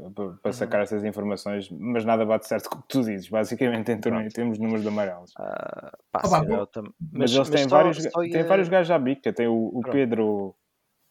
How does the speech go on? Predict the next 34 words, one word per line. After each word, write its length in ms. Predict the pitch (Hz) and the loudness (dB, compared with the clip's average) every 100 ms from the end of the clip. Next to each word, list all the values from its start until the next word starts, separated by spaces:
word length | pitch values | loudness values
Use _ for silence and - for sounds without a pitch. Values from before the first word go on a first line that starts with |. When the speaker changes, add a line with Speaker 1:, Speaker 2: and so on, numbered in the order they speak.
| _ | _
Speaker 1:
Bortoluso, 800 | 117 127 123 123 120 143 143 139 127 | 0 2 4 4 6 4 2 -2 -2
o 80 | 123 | -2
Michel 400 | 117 120 117 113 | 0 2 2 4
Lima 320 | 131 139 135 | 2 2 2
e 100 | 139 | 0
o 60 | |
Steven 320 | 131 131 131 127 | -2 -2 -2 0
Pereira 560 | 127 131 135 147 139 | 4 4 4 -2 -4
e 140 | - 131 | -2 2
o 80 | 127 | 6
Léo 260 | 135 123 | 6 6
Beia 220 | 120 131 | 6 2
com 160 | 135 139 | 0 -2
quatro 240 | 135 131 | -2 -2
amarelos 300 | 135 135 131 | 0 2 0
cada 180 | - 143 | 0 -2
um. 80 | 131 | -2
Portanto, 320 | - 107 95 | -2 -4 -2
à 80 | 107 | -2
partida, 320 | 107 110 110 | -2 -2 -2
se 80 | - | -2
virem 180 | 107 110 | -2 0
um 80 | 110 | 2
amarelo 320 | 113 113 107 | 2 4 4
amanhã 280 | 104 110 110 | 2 0 -2
no 80 | 107 | -2
jogo 300 | 107 107 - | 0 -2 -2
que 60 | 107 | -6
eles 140 | 101 | -4
têm 160 | 107 101 | -8 -6
contra, 200 | 101 _ | -10 _
contra 240 | 107 104 | -8 -6
o 20 | 101 | -8
Covilhã, 420 | 107 110 120 | -6 -4 -4